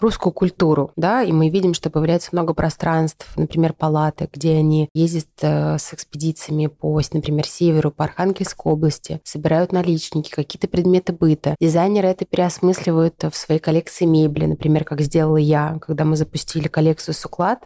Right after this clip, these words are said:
Там тоже есть что-то из севера, тоже что-то есть такое вот очень, э, на глубоко русское, потому что это всё то, что есть в нас. Мы не можем скрыться от своей вот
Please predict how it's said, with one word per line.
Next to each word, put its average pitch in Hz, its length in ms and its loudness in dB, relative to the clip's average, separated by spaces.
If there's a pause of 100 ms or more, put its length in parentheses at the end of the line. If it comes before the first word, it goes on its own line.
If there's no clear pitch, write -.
Там 160 180 0
тоже 185 320 4
есть 160 220 4
что-то 156 340 0
из 147 100 -2
севера, 156 640 2
тоже 185 240 -2
что-то 160 300 -4
есть 160 220 0
такое 165 320 0
вот 156 200 -2
очень, 156 440 0
э, 156 140 0 (100)
на 160 120 0
глубоко 170 460 2
русское, 180 400 0
потому 165 300 0
что - 140 -2
это 180 120 -4
всё 185 160 -4
то, 302 140 -2
что - 160 -2
есть 180 260 2
в 151 80 2
нас. 143 380 0
Мы 160 80 2
не 160 100 4
можем 185 260 2
скрыться 196 500 0
от 160 60 -4
своей 156 440 2
вот 151 200 -2